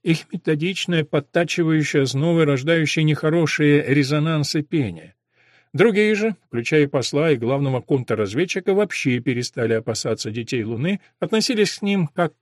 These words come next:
чему-то домашнему, безобидному, забавному, почти своему. Желтые фигурки стали частью посольской жизни,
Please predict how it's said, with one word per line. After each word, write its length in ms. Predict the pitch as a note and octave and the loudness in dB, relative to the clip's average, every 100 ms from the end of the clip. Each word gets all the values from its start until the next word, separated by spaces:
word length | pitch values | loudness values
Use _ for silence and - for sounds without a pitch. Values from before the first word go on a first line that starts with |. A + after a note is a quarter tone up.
| - | -8
чему-то 440 | - F#3 F3+ F3 | -4 -2 -2 -4
домашнему, 680 | D3+ E3 A#2+ A2 - A#2+ A#2+ | -2 -2 -2 -6 -6 -6 -4
безобидному, 720 | C3+ C#3+ D3 A#2+ A#2 A2+ A#2+ | -2 0 -2 -2 -4 -6 -6
забавному, 640 | C#3 C3+ A#2+ A2+ G#2+ A2 | -4 -4 -4 -6 -8 -10
почти 340 | - E3 - G3+ | -8 -8 -6 -8
своему. 560 | - B2+ G2 F#2 F2 - _ _ _ - | -6 -6 -4 -8 -10 -14 _ _ _ -6
Желтые 420 | D#3+ A3 - G3 | 2 2 2 -4
фигурки 520 | - F#3+ A#3+ A#3+ - | -2 -4 -4 -4 -4
стали 360 | F#3 - F3 E3+ | -4 -2 -2 -2
частью 440 | - A3 - D#3 | -2 -4 -2 -6
посольской 540 | D3 B2+ F3 D3 - A#2+ | -6 -6 -6 -6 -4 -6
жизни, 440 | G#2+ G#2+ A2 G2 | -4 -6 -8 -10